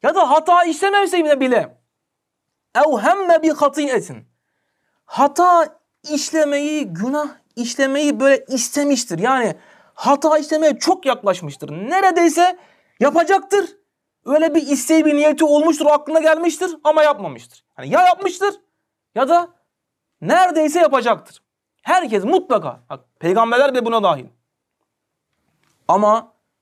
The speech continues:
bundan kim hariç diyor? "Leyse Yahya ibn Zekeriya."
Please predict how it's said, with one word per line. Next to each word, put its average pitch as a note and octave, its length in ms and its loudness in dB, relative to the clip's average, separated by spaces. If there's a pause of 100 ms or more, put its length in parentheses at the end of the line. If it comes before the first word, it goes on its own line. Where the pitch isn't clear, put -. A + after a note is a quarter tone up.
bundan E3+ 300 -4
kim F3+ 180 -8
hariç D3+ 320 -2
diyor? F3+ 200 -8 (580)
"Leyse D#3+ 520 0
Yahya E3 320 -2
ibn D3 200 -4
Zekeriya." B2 680 -10